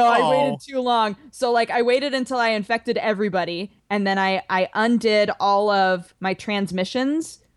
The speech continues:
Speaker 1: and then put all of those
Speaker 2: Oh,
Speaker 1: points
Speaker 2: no, you big
Speaker 1: into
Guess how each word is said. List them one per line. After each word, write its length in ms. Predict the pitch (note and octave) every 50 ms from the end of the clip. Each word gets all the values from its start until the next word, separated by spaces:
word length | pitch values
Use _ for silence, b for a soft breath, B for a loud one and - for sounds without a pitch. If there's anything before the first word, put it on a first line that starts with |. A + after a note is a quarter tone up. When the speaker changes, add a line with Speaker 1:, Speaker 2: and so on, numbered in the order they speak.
| _ _ _ _ _ _ _ _ -
Speaker 1:
and 180 | G#3+ G#3 G3+ G3+
then 200 | G3+ G3+ G3 G3
put 420 | - - A3+ G#3+ G3+ G3 F#3+ F3+ - _ _ _ -
all 220 | G3+ G3 G3+ G#3
of 100 | G3+ F#3
those 200 | G#3 G3 G3 G3 D#4
Speaker 2:
Oh, 100 | E4 E4+ E4+ - F4 E4+ E4+ E4+ E4 E4
Speaker 1:
points 60 | G#4
Speaker 2:
no, 120 | F#4+ F#4+
you 120 | F#4 F4 F4
big 100 | G#3+ G3
Speaker 1:
into 140 | G3 D4